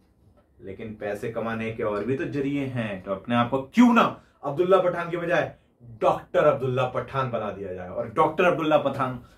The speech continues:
पठान बनाते बनाते ये आज हो चुके हैं रफू चक्कर फरार। अब इन्होंने किसका इलाज किया, क्या नहीं किया या क्या रिजल्ट है, वो तो नहीं पता मेरे को। बहुत सारे वीडियो में ऐसे दिखाया गया है कि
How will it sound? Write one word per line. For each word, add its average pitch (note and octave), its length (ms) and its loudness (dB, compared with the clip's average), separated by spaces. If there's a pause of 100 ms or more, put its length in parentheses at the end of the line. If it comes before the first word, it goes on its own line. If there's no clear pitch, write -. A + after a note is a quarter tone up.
(160)
पठान B2 340 0
बनाते A#2 320 -2
बनाते G#2+ 380 -4 (340)
ये G#2+ 160 -6
आज A2+ 200 2
हो A2+ 80 -6
चुके G#2 240 -10
हैं G#2 340 -10 (120)
रफू G#2+ 340 -6
चक्कर F#2+ 520 -12
फरार। F#2+ 640 -2 (520)
अब D3 100 -4
इन्होंने E3 240 -4
किसका D3 440 -6
इलाज C#3+ 380 2
किया, C3+ 540 0
क्या A#2+ 300 -4
नहीं B2 240 -4
किया B2+ 220 -6
या B2+ 140 -8
क्या B2 140 -2
रिजल्ट A#2 400 0
है, C3 60 2
वो A#2+ 100 0
तो A#2+ 100 -4
नहीं A2 280 -4
पता G#2 200 -6
मेरे G2+ 140 -8
को। G#2 120 -6
बहुत F#2+ 260 -2
सारे G#2 280 -4 (320)
वीडियो A2 300 -4
में A#2 100 -2
ऐसे G#2 140 -6
दिखाया G2 380 -2
गया G#2 160 0
है G2+ 80 0
कि G2+ 280 -12